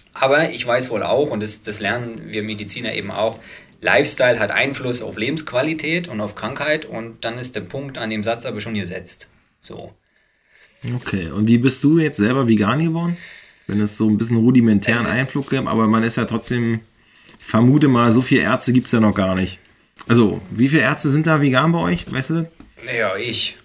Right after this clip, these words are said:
Speaker 2: Okay, gut.
Speaker 1: <laughs>
Speaker 2: Von einigen.
Speaker 1: Also wir haben
Speaker 2: Wir wollen ja jetzt keinen hier vorstellen,
Speaker 1: Also ich hab
Speaker 2: bitte.
Speaker 1: eine Kollegin,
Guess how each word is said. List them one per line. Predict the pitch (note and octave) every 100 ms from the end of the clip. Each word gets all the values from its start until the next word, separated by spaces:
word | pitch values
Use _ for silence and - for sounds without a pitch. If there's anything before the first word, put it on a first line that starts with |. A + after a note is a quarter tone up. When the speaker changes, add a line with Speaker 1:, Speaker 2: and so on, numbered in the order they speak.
| -
Speaker 2:
Okay, | A2+ A#2 F#2+
gut. | E2+ G#2 F2+ - E3
Speaker 1:
<laughs> | C3+ -
Speaker 2:
Von | - C#3
einigen. | A#2 C3 A#2+ G#2+ A#2 - - - - -
Speaker 1:
Also | B2 B2+
wir | C3
haben | C#3
Speaker 2:
Wir | B2+
wollen | D#3
ja | D3+
jetzt | C#3+ C3
keinen | - C#3+ C#3+
hier | A#2+
vorstellen, | C3 C#3 C3+
Speaker 1:
Also | A#2+
ich | A#2
hab | D#3
Speaker 2:
bitte. | F3
Speaker 1:
eine | E3+
Kollegin, | D#3 C3 D3+ F3 E3+ E3+ E3+